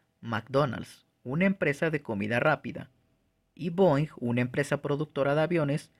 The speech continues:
tocaron suelo chino. El presidente chino empezó a liberalizar la economía, dejando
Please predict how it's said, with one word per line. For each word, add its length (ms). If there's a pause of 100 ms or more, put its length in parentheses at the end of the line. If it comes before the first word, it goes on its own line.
(380)
tocaron 500
suelo 360
chino. 440 (680)
El 140
presidente 540
chino 440
empezó 480
a 40
liberalizar 720
la 80
economía, 680 (880)
dejando 840